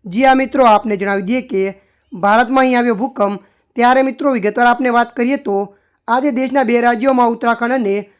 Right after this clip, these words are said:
મધ્યપ્રદેશમાં ભૂકંપના આંચકા અનુભવાયા હતા. ત્યારે મિત્રો, વધુ જણાવી દઈએ કે એન સી એસ અનુસાર ઉત્તરાખંડના પિથોરાગઢમાં બપોરે એક અને બત્રીસ વાગે ધરાધુરજી અને મધ્યપ્રદેશના બેતુલ જિલ્લામાં બપોરે ધરાધુરજી હતી.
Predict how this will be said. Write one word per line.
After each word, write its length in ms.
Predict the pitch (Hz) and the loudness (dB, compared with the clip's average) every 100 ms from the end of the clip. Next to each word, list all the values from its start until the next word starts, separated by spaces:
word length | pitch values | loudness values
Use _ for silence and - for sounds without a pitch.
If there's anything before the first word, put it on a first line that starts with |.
| _ | _
મધ્યપ્રદેશમાં 840 | 220 202 180 269 269 269 269 262 190 | -8 -4 -2 0 2 2 2 0 -2
ભૂકંપના 400 | 185 247 262 233 | -4 -4 0 -2
આંચકા 260 | 220 - | -2 -2
અનુભવાયા 440 | 233 202 190 202 233 | -2 -2 -2 0 -2
હતા. 440 | 240 196 196 196 196 _ _ _ _ | -2 0 0 -2 -6 _ _ _ _
ત્યારે 260 | 254 247 277 | 0 2 2
મિત્રો, 260 | 277 285 269 | 0 0 0
વધુ 200 | 214 214 | 0 -2
જણાવી 280 | 208 208 | -2 -4
દઈએ 180 | 208 247 | -4 -6
કે 480 | 269 208 196 202 _ _ _ _ | -4 -4 -4 -6 _ _ _ _
એન 180 | 247 269 | -4 -2
સી 180 | - 277 | 0 2
એસ 160 | 262 | 2
અનુસાર 360 | 262 285 285 262 | 0 0 2 0
ઉત્તરાખંડના 480 | 254 262 262 277 254 | 0 -2 -2 0 -2
પિથોરાગઢમાં 680 | 226 240 233 226 254 233 | -2 -4 -4 -2 -2 -2
બપોરે 540 | 226 226 262 190 196 - _ _ - | -4 -4 -2 -2 -6 -10 _ _ -4
એક 180 | 262 | -2
અને 160 | 285 285 | 0 0
બત્રીસ 320 | 240 240 277 | 0 -2 -2
વાગે 200 | 254 262 | 0 0
ધરાધુરજી 720 | 208 214 214 233 226 185 196 - _ _ | 0 2 0 -2 -6 -8 -10 -14 _ _
અને 160 | 254 285 | -2 0
મધ્યપ્રદેશના 720 | 262 214 254 254 254 269 269 | 0 0 -2 -2 -2 -2 -2
બેતુલ 300 | 214 220 240 | -2 -4 -4
જિલ્લામાં 560 | 208 240 262 214 202 196 _ _ _ | -4 0 0 0 -4 -6 _ _ _
બપોરે 340 | 214 240 294 254 | -6 -2 0 2
ધરાધુરજી 500 | 214 220 196 185 208 | 2 0 -2 -6 -6
હતી. 560 | 247 214 196 202 190 | -6 -8 -8 -8 -12